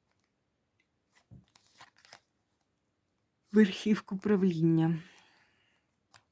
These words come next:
Ну так, показують, що до березня можуть активно, а,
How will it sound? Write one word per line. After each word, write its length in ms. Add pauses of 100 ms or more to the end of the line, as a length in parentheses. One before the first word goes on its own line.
(3250)
Ну 140
так, 300
показують, 680
що 680 (120)
до 520
березня 680
можуть 800 (680)
активно, 920 (1600)
а, 100